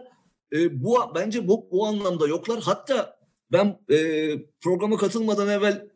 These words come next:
Perez'in açıklamalarını bir yerde okudum. E, "Biz henüz onlara davet göndermedik." dedi. Yani, e, bu da enteresan bir durum. Yani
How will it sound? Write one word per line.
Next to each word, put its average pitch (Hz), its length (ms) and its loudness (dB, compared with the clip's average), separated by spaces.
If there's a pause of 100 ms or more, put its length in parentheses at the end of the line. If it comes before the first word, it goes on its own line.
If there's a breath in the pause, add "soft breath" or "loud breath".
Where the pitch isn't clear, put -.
(720)
Perez'in 202 340 0
açıklamalarını 190 720 -2
bir 180 60 -2
yerde 175 260 0
okudum. 185 480 -2 (400 loud breath)
E, 160 340 2
"Biz 185 160 -4
henüz 233 220 2
onlara 214 300 0
davet 220 280 -2
göndermedik." 208 580 -2
dedi. - 260 -4 (420)
Yani, 175 460 0 (340 loud breath)
e, 135 120 4
bu 202 80 -6
da 277 100 4
enteresan 202 580 0
bir 139 80 0
durum. 131 180 0
Yani 170 280 0